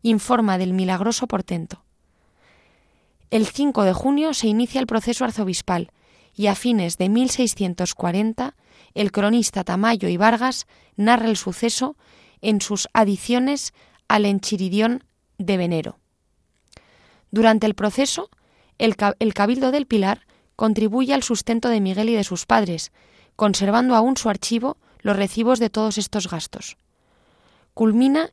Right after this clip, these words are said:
el proceso con la sentencia del veintisiete de abril de mil seiscientos cuarenta y uno, celebrada con festejos y fuegos de artificio en la Plaza del Pilar.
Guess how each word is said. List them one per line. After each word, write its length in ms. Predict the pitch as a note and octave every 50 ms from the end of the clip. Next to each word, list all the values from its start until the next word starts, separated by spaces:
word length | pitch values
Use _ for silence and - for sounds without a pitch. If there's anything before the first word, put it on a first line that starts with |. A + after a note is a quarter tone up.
| _
el 140 | - A3 G3
proceso 440 | - G3+ G3+ - - B3 - C4+ B3+
con 140 | - A3+ G#3
la 80 | G#3
sentencia 760 | F#3+ - F#3+ F3+ F3 - G#3 G3 G3 F3 - - F#3+ - - _ _ _ _ _ _ _ -
del 220 | F#3 G3+ G3 F#3
veintisiete 640 | F#3 F#3 F#3 F3 - F#3 - - - A#3+ A#3 - B3
de 60 | A#3
abril 320 | A3 G3+ F#3+ G3 F#3 F3 E3
de 120 | F3 F3
mil 140 | F#3 G#3+ G#3+
seiscientos 600 | - - G#3+ F#3+ - - G#3+ G#3 F#3+ - F3 -
cuarenta 420 | - - F3 F#3 A#3 B3 A#3+ G#3
y 100 | F#3 F3
uno, 240 | F3 F3 F#3 A3 - _ _ _ _ - - - _ _
celebrada 520 | - - A3 G#3+ G#3 G3+ A#3+ B3+ C4+ C#4
con 180 | - - A#3+ G#3
festejos 540 | - G3+ F3 - - A#3+ A#3+ - B3+ -
y 60 | A3 G3+
fuegos 320 | - A3 A3 G#3+ A#3 G#3
de 60 | A3
artificio 500 | G#3+ G3+ - G3 - - A3 G#3 - A#3
en 80 | A3+ G#3
la 100 | F#3 F3
Plaza 300 | - F#3+ G3+ G3 - G#3
del 140 | F#3+ F3+ E3+
Pilar. 300 | - F3 E3+ - -